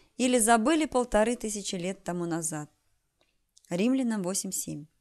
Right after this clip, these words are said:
Потому что плотские помышления – суть вражда против Бога,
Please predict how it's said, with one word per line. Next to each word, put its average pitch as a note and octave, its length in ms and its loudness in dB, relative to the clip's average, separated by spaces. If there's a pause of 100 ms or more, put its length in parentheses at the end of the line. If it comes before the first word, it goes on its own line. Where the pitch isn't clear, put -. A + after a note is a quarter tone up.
(760)
Потому A#3+ 400 6
что C#4+ 220 4
плотские B3+ 580 2
помышления – G#3+ 680 0
суть A3 320 -2
вражда F#3+ 520 2
против E3+ 440 -4
Бога, D3+ 420 -4